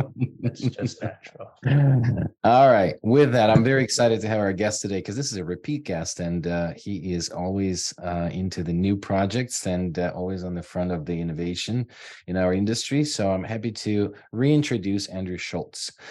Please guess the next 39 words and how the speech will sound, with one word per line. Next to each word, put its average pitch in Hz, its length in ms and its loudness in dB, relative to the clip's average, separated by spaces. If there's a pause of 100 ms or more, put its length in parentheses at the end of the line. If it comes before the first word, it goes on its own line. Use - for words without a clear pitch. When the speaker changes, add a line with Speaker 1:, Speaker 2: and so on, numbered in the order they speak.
(380)
Speaker 2:
Andrew 131 580 2
is 107 240 0
the 101 100 0
Director 147 380 2
of 123 100 0
Business 101 280 -2
Development 98 420 -2
and 87 80 -6
Clinical 98 340 -4
Services 90 460 -6
for 90 160 -8
Midmark 90 480 -2
Animal 85 280 -4
Health 113 460 -4
and 87 280 -6
Project 107 460 0
Director 82 400 -4
for 85 160 -10
Midmark 78 440 -2
Academy. 78 580 -4 (420)
He 104 100 -4
currently 135 340 2
serves 120 340 2
on 107 80 2
the 95 80 2
board 95 300 0
of 90 140 -4
directors 90 600 -4
for - 300 -6
the 80 220 -2
Foundation 110 920 0 (160)
for 80 240 -6
Veterinary 101 440 -2
Dentistry 92 640 -6
as 85 160 -8
the 85 80 -4
representative 92 560 -2 (140)
of - 280 -8 (100)
industry. 95 520 -6